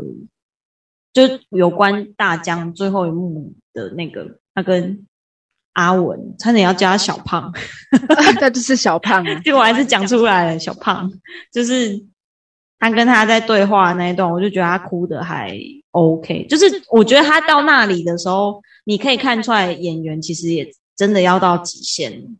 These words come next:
Speaker 1: 他可能自己也觉得非常恶心。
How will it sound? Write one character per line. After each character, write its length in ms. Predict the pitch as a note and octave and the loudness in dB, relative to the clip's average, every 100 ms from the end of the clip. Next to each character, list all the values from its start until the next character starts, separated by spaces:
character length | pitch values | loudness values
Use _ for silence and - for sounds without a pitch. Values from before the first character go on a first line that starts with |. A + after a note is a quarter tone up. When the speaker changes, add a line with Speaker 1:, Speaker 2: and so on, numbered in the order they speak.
| _ _ _ - | _ _ _ -4
Speaker 1:
他 120 | A#3+ | -2
可 120 | A#3+ | 2
能 180 | F3+ F3 | 0 -2
自 100 | A3+ | -8
己 140 | G#3 F3 | -6 -6
也 80 | E3 | -4
觉 140 | D#3+ | -8
得 80 | D#3 | -6
非 160 | F3+ F3+ | -6 -4
常 200 | E3 D#3+ | -6 -6
恶 220 | C#3+ C#3 | -8 -8
心。 460 | - - G#3 G3 | -12 -12 -16 -18